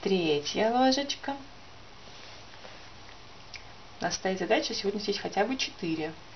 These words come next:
Давай. А лучше шесть. Ау. М.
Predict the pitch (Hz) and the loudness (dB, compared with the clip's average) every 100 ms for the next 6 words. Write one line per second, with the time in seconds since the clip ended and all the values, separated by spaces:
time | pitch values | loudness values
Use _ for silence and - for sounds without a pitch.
0 | - - - 151 - - - - - - | -14 -8 0 0 0 -8 -14 -14 -14 -2
1 | - 175 - 311 - 180 - - - - | 2 2 2 -2 0 -2 -4 -12 -14 -4
2 | - 285 415 - - - - - - 202 | 6 6 6 -2 -16 -16 -16 -16 -14 -12
3 | - - - - - - - 339 330 320 | -12 -12 -14 -16 -14 -14 -4 2 6 6
4 | 285 | 6